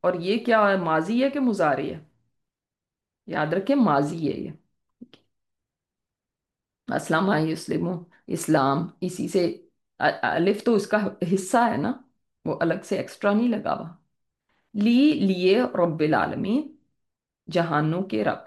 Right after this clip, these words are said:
के, रब्बल आलमीन के लिख भी सकते हैं आप। तो ये आज का lesson था। अब आप देखें, इसमें बहुत सारे अल्फाज ऐसे ही हैं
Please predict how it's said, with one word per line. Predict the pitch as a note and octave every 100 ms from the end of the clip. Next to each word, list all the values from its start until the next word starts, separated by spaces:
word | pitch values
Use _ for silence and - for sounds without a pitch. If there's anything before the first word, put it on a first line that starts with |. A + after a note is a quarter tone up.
| -
के, | D3+ C3+ _ _ _ _ _ _ _ _ _ _ _ _ -
रब्बल | F3 D#3+ D3+
आलमीन | C3+ D3 D#3 D3+ D3+
के | D3+
लिख | B2+ C#3 - -
भी | C3+
सकते | - - -
हैं | -
आप। | - - _ _ _ _ _ _ _ -
तो | G3+
ये | F3+ G3 A#3+ - -
आज | D#3 -
का | F3
lesson | F3 D3+ A3 A#3+
था। | C4 C#4+ C#4+ _ _
अब | - F3+
आप | F3 F3
देखें, | F3+ F#3+ C4 C4+ C4+ - -
इसमें | G#3 G3 F3+ D#3
बहुत | G#3 G#3+ C4+ B3+ B3+
सारे | A3 F3+ F3+ B3+
अल्फाज | A3 - E3 D3+ D#3+
ऐसे | E3 -
ही | B3 C4+
हैं | A#3 A3